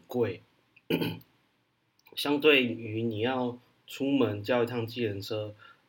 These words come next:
那你还不如叫饭店里面的 room service 还比较划算，所以我这趟也都叫 room service。那吃起来结果我觉得也还不错。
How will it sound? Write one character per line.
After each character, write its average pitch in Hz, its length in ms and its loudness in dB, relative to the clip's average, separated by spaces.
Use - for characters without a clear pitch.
那 135 120 -2
你 113 80 0
还 107 100 -2
不 120 160 -2
如 117 80 2
叫 120 180 0
饭 113 240 -4
店 110 200 0
里 90 60 -6
面 107 180 -4
的 101 80 -4
room 101 200 -6
service 107 400 -10
还 101 120 -16
比 - 120 -20
较 101 120 -8
划 - 260 -16
算， - 260 -12
所 147 140 -2
以 131 40 2
我 117 80 2
这 127 160 0
趟 123 240 -2
也 90 100 -8
都 104 160 -8
叫 101 200 -2
room 95 220 -8
service。 92 480 -12
那 143 320 0
吃 147 280 -4
起 143 140 -4
来 107 140 2
结 107 180 -6
果 107 180 0
我 95 160 -4
觉 95 160 -10
得 95 480 -6
也 95 220 -6
还 101 220 -6
不 101 260 -14
错。 104 380 -4